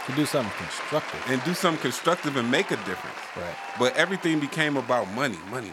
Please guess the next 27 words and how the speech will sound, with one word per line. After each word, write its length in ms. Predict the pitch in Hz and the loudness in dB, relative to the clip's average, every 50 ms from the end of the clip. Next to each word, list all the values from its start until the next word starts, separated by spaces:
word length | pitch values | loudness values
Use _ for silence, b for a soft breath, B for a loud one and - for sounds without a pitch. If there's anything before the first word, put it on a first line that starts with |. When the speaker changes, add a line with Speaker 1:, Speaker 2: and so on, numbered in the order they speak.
| 87 101 | -8 -6
Speaker 2:
money, 220 | 120 117 98 85 90 110 | -4 -4 -4 -6 -8 -10
money. 220 | 120 107 95 107 | -10 -8 -4 -4
I 60 | 131 | -4
need 140 | 143 120 104 | -4 -6 -8
to 60 | 98 92 | -8 -8
make 240 | 92 85 82 - | -8 -8 -10 -10
more 240 | 92 98 113 127 131 | -8 -2 0 0 0
money. 360 | 127 127 127 123 123 120 117 | 2 0 0 0 0 0 -2
I 40 | 113 | -2
need 200 | 117 113 104 82 | -4 -4 -8 -10
to 40 | - | -12
get 220 | - 90 85 _ | -16 -16 -14 _
this. 300 | - 117 120 117 120 - _ B B B B B B | -6 -4 -4 -4 -6 -10 _ B B B B B B
I 60 | 117 | -4
need 160 | 127 135 120 104 | -2 -2 -2 -2
to 80 | 104 | -4
go 120 | 92 104 95 | -4 -6 -6
to 60 | 92 | -6
Saks 420 | - - - 135 127 120 - - | -6 -2 0 0 0 0 -2 -8
Fifth. 280 | - 117 113 104 - 98 | -4 -2 -2 -2 -2 -4
I 40 | 98 | -6
need 180 | 107 104 92 | -6 -6 -8
to 40 | 98 | -8
shop 280 | - - 110 101 - - | -4 -2 -2 -2 -2 -4
in 80 | 80 104 | -4 -2
that 180 | 120 120 - | -2 -2 -2
store. 400 | - - - 90 76 - 50 - | -4 -8 -10 -10 -10 -10 -12 -14